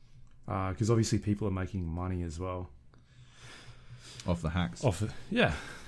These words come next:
Speaker 1: yeah.
Speaker 2: Yeah.
Speaker 1: They're creating it, they're selling it, they're making, you know. Yeah, it's, it's pretty shit.
Speaker 2: Yep.
Speaker 1: Um, all right, anything else about Warzone you wanna talk about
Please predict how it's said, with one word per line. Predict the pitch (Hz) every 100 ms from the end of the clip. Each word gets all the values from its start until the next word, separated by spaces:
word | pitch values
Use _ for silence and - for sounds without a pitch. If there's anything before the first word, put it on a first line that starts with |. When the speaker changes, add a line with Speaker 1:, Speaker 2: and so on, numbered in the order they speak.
| -
Speaker 1:
yeah. | 190
Speaker 2:
Yeah. | 92
Speaker 1:
They're | 107
creating | - 107 107 107
it, | 110
they're | 101
selling | - 110 110
it, | 113
they're | 104
making, | 101 101 104 101 95 90 -
you | 107
know. | 95 101 98 - - - - - - - - - - -
Yeah, | - 95 82 - 123
it's, | 90 - - - - - - - - - - - - - -
it's | -
pretty | - - 90
shit. | - 98 - - - - - - -
Speaker 2:
Yep. | - 80 85 - - - - -
Speaker 1:
Um, | 95 95 95 - - - - - -
all | 127
right, | 120
anything | 127 139 135
else | 127 135
about | 131 135 135
Warzone | 120 123 139
you | 131
wanna | 131
talk | 143 131
about | 160 175